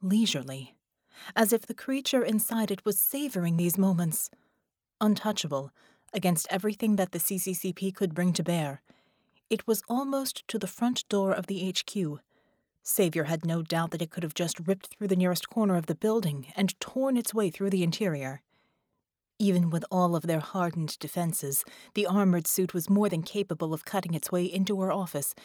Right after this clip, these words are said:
and propping its feet up on her desk if it had wanted to. But no, it wanted them to watch as it virtually ignored them,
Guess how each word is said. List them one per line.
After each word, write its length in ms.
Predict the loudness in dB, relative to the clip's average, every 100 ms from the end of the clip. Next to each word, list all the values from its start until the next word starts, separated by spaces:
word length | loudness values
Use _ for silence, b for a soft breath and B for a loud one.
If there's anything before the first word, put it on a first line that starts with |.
| B B
and 200 | B -4
propping 340 | 0 2 2 0
its 160 | -2
feet 180 | -4 -6
up 200 | -6 0
on 100 | 4
her 80 | 4
desk 380 | 4 2 0 -2
if 100 | -2
it 80 | -4
had 220 | -4 -2
wanted 280 | 0 -2 -6
to. 260 | -8 -10 -12 b b b b b _ _ -8
But 160 | -2
no, 260 | 0 -2 -10 _ _ _ B B
it 140 | B -2
wanted 320 | 2 2 2
them 180 | 2 0
to 100 | 0
watch 500 | -4 0 -2 -2 -6 -6
as 120 | -6
it 140 | -6
virtually 560 | -4 -4 -2 -2 0 -2
ignored 460 | -2 0 2 0
them, 280 | -4 -8 -12